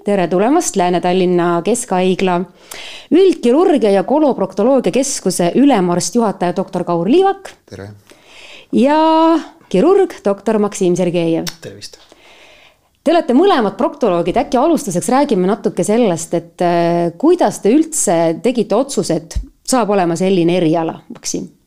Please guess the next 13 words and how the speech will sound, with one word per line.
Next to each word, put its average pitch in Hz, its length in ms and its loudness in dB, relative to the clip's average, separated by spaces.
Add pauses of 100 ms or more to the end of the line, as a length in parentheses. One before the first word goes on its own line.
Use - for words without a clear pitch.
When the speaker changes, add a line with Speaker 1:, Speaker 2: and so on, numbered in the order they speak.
(760)
Speaker 3:
No 127 140 -14
minul 135 500 -6
see 135 240 -8
oli 131 220 -6 (100)
pigem 139 320 -8
sihuke 131 280 -14
juhuslik, 135 720 -8
äh, 123 320 -16 (500)
juhuslik 170 480 0
valik, 185 400 -2 (140)
et 131 240 -14
alustasin 139 520 -10
üldkirurgina, 160 920 -8